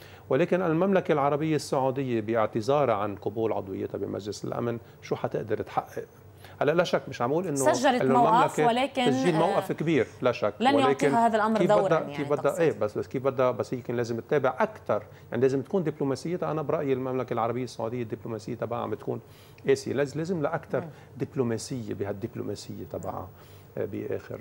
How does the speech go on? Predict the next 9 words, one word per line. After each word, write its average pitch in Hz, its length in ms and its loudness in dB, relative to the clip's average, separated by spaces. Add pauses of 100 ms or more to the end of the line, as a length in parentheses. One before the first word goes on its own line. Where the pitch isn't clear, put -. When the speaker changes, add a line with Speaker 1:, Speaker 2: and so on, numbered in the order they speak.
Speaker 1:
ب-، 104 400 -6
خاصة 127 300 -2
بآخر 107 520 -4
فترة. 98 400 -2 (480)
آه، 107 400 2 (240)
بالتالي 160 400 2
مش 135 160 -2
عم 131 60 0
اقول 165 220 2